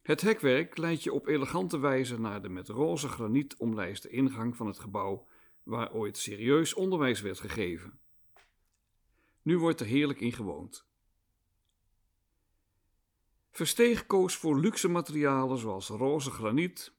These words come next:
zandsteen, siersmeedwerk en tropisch hout. De enorme latijen boven de driedubbele ramen zijn bijvoorbeeld van jarrahout. Dat is donkerbruin, zeer duurzaam hout van de Eucalyptus marginata uit Australië.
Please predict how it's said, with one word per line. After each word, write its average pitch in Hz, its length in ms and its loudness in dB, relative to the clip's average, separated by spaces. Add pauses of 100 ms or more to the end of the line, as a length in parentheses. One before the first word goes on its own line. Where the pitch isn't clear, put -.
zandsteen, 156 920 0 (160)
siersmeedwerk 127 1120 -2
en 104 260 -10
tropisch 120 400 -2
hout. 80 460 -12 (1200)
De - 100 -4
enorme 170 380 4
latijen 135 580 2
boven 113 300 2
de 110 100 -4
driedubbele 117 580 2
ramen 117 440 -2
zijn 151 200 -2
bijvoorbeeld 110 480 -4
van 139 160 2
jarrahout. 107 800 -4 (1800)
Dat 143 160 0
is 131 120 0
donkerbruin, 147 680 4
zeer 139 360 2
duurzaam 139 460 2
hout 110 280 -4
van 120 180 0
de 110 120 -2
Eucalyptus 127 540 0
marginata 117 840 -2
uit 113 200 -8
Australië. 80 680 -10